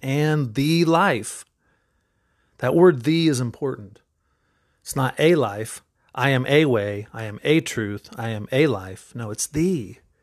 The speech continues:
He is the only life. And then I've already read Acts seventeen, but in Romans eleven thirty-six, it says, "For from him and through him and to him are all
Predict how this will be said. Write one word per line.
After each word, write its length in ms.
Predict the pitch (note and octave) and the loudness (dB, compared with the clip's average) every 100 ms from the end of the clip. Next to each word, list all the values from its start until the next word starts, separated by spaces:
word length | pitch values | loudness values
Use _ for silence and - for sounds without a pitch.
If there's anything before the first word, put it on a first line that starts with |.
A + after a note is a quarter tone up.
| _ _ _ | _ _ _
He 180 | - C#3+ | -2 2
is 200 | D3 A#2 | 2 2
the 180 | C#3 C#3 | 2 2
only 400 | C#3 C3 B2+ A2+ | 2 2 0 -2
life. 560 | A#2 A#2+ A2 E2 - - _ _ _ _ - | -2 -2 -2 -10 -20 -20 _ _ _ _ -8
And 160 | A2+ | -2
then 220 | A#2+ A#2+ A2 | 0 0 0
I've 360 | - A#2 G#2+ | -4 -4 2
already 300 | A#2+ B2 A#2 | 4 4 4
read 340 | A#2 B2+ B2+ A2+ | 4 4 4 2
Acts 280 | A2+ - | -4 -4
seventeen, 520 | - A#2+ A2 - D#3 A#2+ | -4 -4 -4 -4 -4 -2
but 100 | A2+ | -4
in 180 | A2 A2 | -6 -4
Romans 400 | A#2+ B2 A#2+ A#2 | 0 0 0 2
eleven 460 | A#2+ D3+ C#3 G#2+ | 4 4 4 -2
thirty-six, 680 | G2+ A2+ A#2 - E3+ - - | -6 -6 -2 -2 -2 -4 -6
it 60 | |
says, 300 | A#2 A#2+ G#2+ - - - - | -4 -2 -4 -8 -20 -20 -4
"For 240 | - C#3 | 4 4
from 320 | - E3 D#3+ | 4 2 4
him 340 | D3+ E3 E3 C#3+ | 4 4 4 2
and 100 | B2+ | -2
through 340 | - D#3+ E3 | -2 2 2
him 220 | D#3+ D#3 | 2 0
and 160 | C#3 C3 | -2 -4
to 240 | - F#3+ F3+ | 0 2 2
him 260 | F#3 D3+ | 0 -2
are 240 | D3+ D3+ D3 | -2 0 2
all 440 | D3+ E3 D#3+ D3+ | 4 4 2 -2